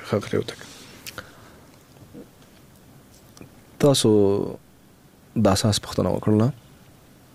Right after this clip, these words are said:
Speaker 2: د جلالت مآب ولسمشر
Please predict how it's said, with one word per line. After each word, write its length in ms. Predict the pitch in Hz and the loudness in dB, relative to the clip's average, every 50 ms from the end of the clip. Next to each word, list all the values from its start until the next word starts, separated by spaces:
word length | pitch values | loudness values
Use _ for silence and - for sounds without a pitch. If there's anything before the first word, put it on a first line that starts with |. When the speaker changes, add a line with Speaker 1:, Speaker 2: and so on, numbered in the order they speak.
| - - - - - - - - - - - - - - - - - - - - - - - - - - - - - | -20 -20 -20 -20 -20 -20 -20 -20 -20 -20 -20 -20 -20 -20 -20 -20 -20 -20 -20 -20 -20 -20 -20 -20 -20 -20 -10 -4 -2
Speaker 2:
د 340 | 110 107 110 110 110 110 107 | 0 2 4 4 4 4 4
جلالت 320 | 107 113 113 110 110 - | 4 4 2 2 2 2
مآب 200 | 120 120 120 117 | 0 0 0 0
ولسمشر 460 | 123 120 104 98 - 113 107 - - | 0 0 -2 0 -2 -2 -2 -2 -4